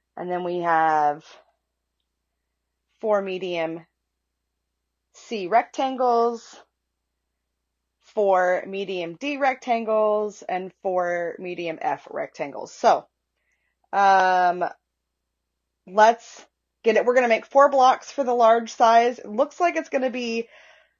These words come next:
flying geese and then sewing the rectangles together.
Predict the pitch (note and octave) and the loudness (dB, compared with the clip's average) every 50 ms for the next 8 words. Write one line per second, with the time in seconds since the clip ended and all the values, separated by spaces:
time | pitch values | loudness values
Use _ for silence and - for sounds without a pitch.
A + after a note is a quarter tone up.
0 | _ _ _ - B3+ C4+ C#4 D4 D#4+ E4 D#4+ D#4 C4 C4+ D4 D4 C#4+ D#4+ F4 E4+ | _ _ _ 2 6 6 6 6 6 2 0 0 -2 -4 -4 -4 -4 -4 -6 -8
1 | - - - - - - - _ _ _ _ _ _ _ _ _ _ _ _ _ | -10 -16 -20 -20 -20 -20 -20 _ _ _ _ _ _ _ _ _ _ _ _ _
2 | _ _ _ _ _ _ _ _ _ _ _ _ _ _ _ - A3+ A3+ A3+ A3+ | _ _ _ _ _ _ _ _ _ _ _ _ _ _ _ -4 0 2 4 4
3 | A3 A3 A3 A3 A3 A3 A3 A3 G#3+ G#3+ G#3+ G#3 - - - _ _ _ _ _ | 6 6 4 2 2 0 -2 -4 -8 -10 -10 -12 -14 -18 -20 _ _ _ _ _
4 | _ _ _ _ _ _ _ _ _ _ - A3+ A3 A3 G#3+ - A#3+ A3 G#3+ G#3 | _ _ _ _ _ _ _ _ _ _ 0 0 0 0 0 0 0 0 0 0
5 | G#3 F#3+ F#3 F#3+ F#3+ F#3 - - F3 E3+ E3 E3+ E3+ E3 - - - F3 E3+ D3+ | -2 -2 -2 -2 -2 -2 -6 -10 -8 -6 -6 -6 -6 -6 -8 -8 -4 -2 -2 -2
6 | D#3 C#3 | -2 -4